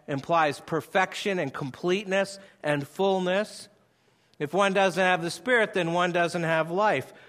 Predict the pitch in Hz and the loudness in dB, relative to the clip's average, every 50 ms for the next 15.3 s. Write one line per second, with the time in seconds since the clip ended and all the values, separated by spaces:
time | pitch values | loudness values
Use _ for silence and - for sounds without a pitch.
0 | - _ - - 180 165 165 160 147 147 143 147 - 165 156 151 147 - - 156 | -20 _ -6 0 0 2 2 2 0 -2 -4 -4 0 0 0 0 0 -2 -2 0
1 | 156 160 170 156 147 143 135 - 156 139 139 143 143 147 143 143 143 139 139 - | 0 0 0 0 -2 -4 -4 -4 -4 -4 -2 0 0 0 0 -2 -4 -4 -6 -8
2 | - - - - _ _ _ - 147 147 151 143 139 147 151 147 147 139 127 127 | -14 -20 -20 -20 _ _ _ 0 0 0 0 0 -2 0 0 0 0 0 -2 -2
3 | - - - 196 160 139 151 170 - - - - _ _ _ _ _ _ _ _ | -4 -2 0 0 2 2 0 -2 -4 -10 -20 -20 _ _ _ _ _ _ _ _
4 | _ _ _ - - - _ _ - - _ _ - 151 160 160 151 139 135 - | _ _ _ -20 -20 -20 _ _ -20 -20 _ _ 0 2 4 4 2 0 0 0
5 | 156 151 151 147 - 156 151 143 143 143 143 143 139 143 147 139 - - 160 151 | 2 2 2 0 -2 -2 -2 0 0 0 0 0 0 0 -2 -2 -2 -2 -2 0
6 | 143 139 139 135 135 143 156 160 - - 151 135 - - 135 127 139 139 143 139 | 0 0 -2 -2 -2 -2 -2 -2 -4 -6 -8 -8 -6 -6 -6 -4 -2 -2 -4 -4
7 | - 156 143 139 135 - - - 139 131 127 - - - - 175 190 180 165 147 | -4 -6 -4 -4 -6 -6 -4 -2 -2 -2 -2 -6 -10 -10 -6 -2 -2 -2 -2 -2
8 | 175 175 165 - - - - - - - - _ - 190 185 165 175 170 165 180 | -2 -2 -2 -4 -8 -20 -20 -20 -20 -20 -14 _ 0 0 2 4 2 2 2 2
9 | 226 277 269 226 190 170 156 156 160 151 - - - 208 202 185 170 156 147 135 | 4 6 6 6 4 4 2 -2 -6 -8 -8 -2 0 2 2 4 4 2 0 -2
10 | 143 156 185 226 247 214 165 147 156 156 - - - - - - - 190 180 165 | -2 -2 0 2 2 2 2 2 2 0 -4 -8 -20 -20 -14 -4 0 0 0 0
11 | - - - 214 208 202 202 185 190 190 - - - - 254 285 285 247 208 180 | 0 0 0 2 2 2 0 -4 -4 -4 -6 -8 -8 -4 -2 0 2 2 0 0
12 | 165 - - 185 175 175 165 - - - 247 269 254 220 175 160 185 185 - - | -2 -2 -2 0 0 0 -2 -4 -8 -8 -4 -2 -2 -2 -2 -2 -4 -4 -6 -8
13 | - - - - _ - 214 202 190 190 185 180 175 170 170 190 190 185 190 180 | -20 -20 -20 -16 _ 2 2 4 4 4 4 2 2 4 4 4 4 4 4 2
14 | 160 151 139 - - - - 202 190 175 170 151 139 135 143 190 190 170 113 101 | 2 0 -2 -2 -6 -6 -2 0 0 0 0 0 -2 -2 -2 0 0 0 0 0
15 | - - - - - | -2 -6 -10 -12 -20